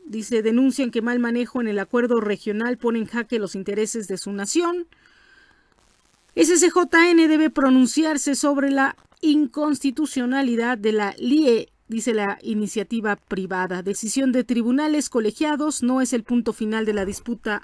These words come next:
a la reforma eléctrica. También los refugiados de Cuba, Nicaragua y Haití en México aumentan exponencialmente.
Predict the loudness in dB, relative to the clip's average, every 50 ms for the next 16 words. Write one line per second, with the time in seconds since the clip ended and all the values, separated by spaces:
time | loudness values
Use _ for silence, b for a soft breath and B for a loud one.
0 | _ -4 -4 -2 -2 -4 -6 -8 -8 -8 -8 -6 -6 -4 -4 -4 -4 -2 -2 -2
1 | -2 -4 -8 _ -14 -14 -12 -10 -10 -10 -10 -10 b b b b b b b b
2 | b b b b b _ 0 2 4 4 4 4 4 4 4 2 2 2 2 2
3 | 2 0 0 0 -2 0 2 2 2 4 4 2 0 0 -2 -8 _ _ _ _
4 | -20 -20 _ _ _ _ 2 2 2 2 2 0 0 0 0 0 2 2 0 0
5 | 0 0 -2 -2 -4 -4 -2 0 0 2 2 2 0 0 -2 -6 -4 -2 -2 0
6 | 0 0 0 0 0 0 -2 -2 -2 -4 -4 -6 -8 -6 -2 -2 -2 -2 -2 -8
7 | -8 -6 -6 -6 -4 -4 -8 -8 -8 -4 -2 -2 0 0 -2 -2 -4 -6 -10 -8
8 | -6 -4 -4 -4 -2 -2 -4 -4 -6 -8 -8 -8 -6 -8 -8